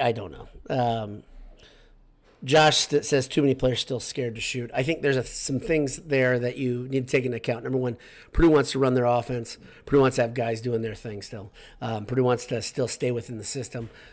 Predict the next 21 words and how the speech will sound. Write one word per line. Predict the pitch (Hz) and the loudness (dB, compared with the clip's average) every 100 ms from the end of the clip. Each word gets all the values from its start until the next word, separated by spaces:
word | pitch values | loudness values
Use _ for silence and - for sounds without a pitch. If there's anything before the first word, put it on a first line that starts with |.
| _ | _
Yeah, | 196 - | 0 0
some | - 160 151 | -2 0 4
guys | 156 139 | 4 2
are, | 135 127 - _ _ _ | 0 -4 -8 _ _ _
uh, | 127 113 104 104 107 - - | -8 -8 -10 -12 -16 -18 -8
yeah. | 143 87 - - - _ | -8 -8 -16 -20 -20 _
Crispy | - 143 131 | -2 0 0
says, | 113 120 | -2 -2
"Nice | 123 117 | -2 -2
Glencairn." | - 120 113 120 104 - _ _ | -2 -6 -2 -2 -4 -10 _ _
Yeah. | - - - _ _ - - - - - - | -12 -12 -14 _ _ -20 -20 -20 -20 -20 -16
I | - | -6
got | 131 | -4
a | |
little | 127 127 | 0 -2
bit | 123 123 | 2 0
of | 113 123 | 0 0
rye | 131 127 | 0 0
in | 110 98 | -4 -8
here | 107 | -10
tonight. | 98 104 98 - | -12 -12 -14 -18